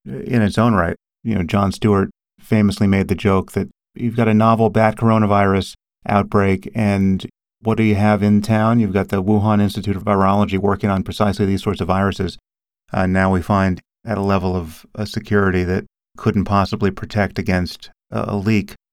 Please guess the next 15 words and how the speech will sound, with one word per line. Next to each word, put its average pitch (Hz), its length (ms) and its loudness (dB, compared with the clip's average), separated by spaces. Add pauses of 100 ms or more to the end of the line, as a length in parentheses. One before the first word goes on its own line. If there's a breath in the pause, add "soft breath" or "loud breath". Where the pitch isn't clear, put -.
(220)
On 110 160 -6
some 131 160 0
level, 101 300 2
what 117 220 0
more 107 520 2 (380)
do 110 100 0
you 107 60 4
need 107 180 4
to 95 80 -2
know? 98 260 4
I 87 60 0
know 95 160 2
there 95 160 2
is 87 100 -2
more 92 400 0